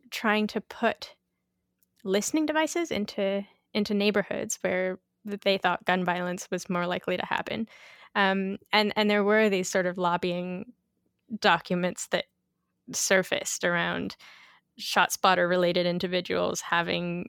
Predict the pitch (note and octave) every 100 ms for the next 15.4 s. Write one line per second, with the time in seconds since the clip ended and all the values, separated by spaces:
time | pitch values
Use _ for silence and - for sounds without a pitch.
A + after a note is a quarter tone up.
0 | - G3+ F#3 F3+ F#3 F3+ - F3+ F#3 -
1 | - _ _ _ _ _ _ F#3 E3+ E3+
2 | F3+ F3 E3+ E3+ E3+ E3+ F3 - E3+ E3
3 | E3+ F3 F3+ F3+ - - - - A#3 G#3+
4 | - - - - - F#3+ - A3 A3 A3
5 | G3+ G#3+ - F#3+ F3+ F#3 - F3+ F3+ -
6 | F#3 G3+ - A3+ - A#3+ B3 - - -
7 | G#3+ F#3 F#3+ F#3+ G3 - - - - -
8 | F#3 - - - - G3 F3+ F3 F3 A3
9 | - - - _ _ _ _ _ _ _
10 | G#3 F3+ - - - _ G3+ - F#3+ F#3
11 | B3 A3 - F3+ F3+ - - - - -
12 | - - G#3+ F#3+ F#3+ - F3+ F3+ F3+ -
13 | - G3 F#3+ F#3 G3 - - F#3 F3+ G3
14 | - - _ _ _ _ _ _ _ _
15 | - F#3 F#3 G3